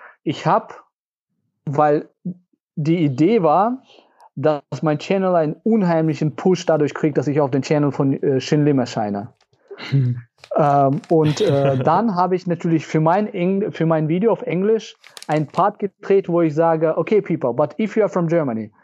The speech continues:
Speaker 1: will ich euch nun noch mal schnell sagen, dass ihr dieses Video auch auf Deutsch euch anschauen könnt. Geht dafür auf meinen YouTube-Channel, Link ist in der Videobeschreibung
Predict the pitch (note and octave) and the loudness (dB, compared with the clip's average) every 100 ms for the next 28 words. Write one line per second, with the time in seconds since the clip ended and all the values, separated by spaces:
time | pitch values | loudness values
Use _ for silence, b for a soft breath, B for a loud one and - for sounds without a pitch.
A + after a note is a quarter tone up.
0 | b b b D3+ E3+ F3 F#3 A3 G3 - | b b b 0 0 0 0 -2 -2 -4
1 | A3 - G3 F#3 E3+ F#3 F3+ D#3+ F3 F#3 | -4 -2 0 0 0 0 0 2 0 2
2 | E3 E3 D3+ F#3 G#3 - G3+ G3 F#3 F#3+ | 0 0 0 0 -2 -2 0 2 2 0
3 | F3+ G#3+ A3 G3+ E3+ D#3 C#3+ C#3 B2+ C3 | 0 0 2 0 -2 -4 -2 -4 -4 -4
4 | A2+ - _ F3+ G3+ F#3+ - F3 A3 A3+ | -6 -10 _ 0 2 0 0 0 0 0
5 | A3 G3+ F#3+ F#3 E3+ F#3+ F3 E3 D#3 A3 | 0 0 0 -2 -4 -2 0 2 2 2
6 | F#3+ G3 F3 F3+ E3+ D#3+ - D3+ D3+ D3 | 0 2 2 4 2 0 0 0 2 0